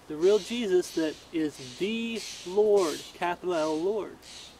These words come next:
Mm-hmm. Now, the true gospel versus the false gospel. We talked about it in depth to show you that repentance, you have to go through repentance to get to belief.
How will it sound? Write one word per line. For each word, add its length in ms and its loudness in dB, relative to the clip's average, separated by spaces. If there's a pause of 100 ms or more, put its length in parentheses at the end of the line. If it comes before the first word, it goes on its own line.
(140)
Mm-hmm. 1600 -16
Now, 220 2
the 100 -2
true 240 0
gospel 380 2
versus 380 0
the 100 -6
false 360 2
gospel. 500 -2 (340)
We 80 -6
talked 360 0
about 260 0
it 40 0
in 140 -6
depth 300 0
to 80 -12
show 260 0
you 160 6
that 260 2
repentance, 720 -6 (1600)
you 80 2
have 80 2
to 80 -8
go 100 8
through 180 2
repentance 720 0
to 60 -6
get 200 2
to 80 -8
belief. 380 4